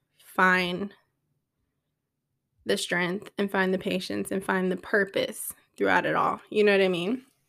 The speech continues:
So even though, um, I have gone through situations myself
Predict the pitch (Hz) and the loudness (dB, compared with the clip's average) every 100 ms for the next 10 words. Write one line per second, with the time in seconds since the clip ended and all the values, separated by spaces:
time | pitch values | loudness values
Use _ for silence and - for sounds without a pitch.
0 | _ _ _ - - - 226 214 202 196 | _ _ _ -20 -14 0 6 8 8 4
1 | - - - - _ - 262 277 269 247 | -2 -18 -20 -20 _ 4 8 12 12 12
2 | 220 208 208 254 - - _ - 214 208 | 12 10 8 6 -2 -20 _ 2 8 8
3 | 196 185 180 214 220 _ _ _ _ _ | 8 4 0 -4 -8 _ _ _ _ _
4 | _ _ _ - 208 226 233 233 214 208 | _ _ _ 2 6 6 4 6 8 6
5 | 208 208 202 208 202 196 196 208 202 190 | 2 -2 -2 -4 0 0 -2 -4 -4 -4
6 | - 277 254 208 220 - | 2 8 8 8 6 0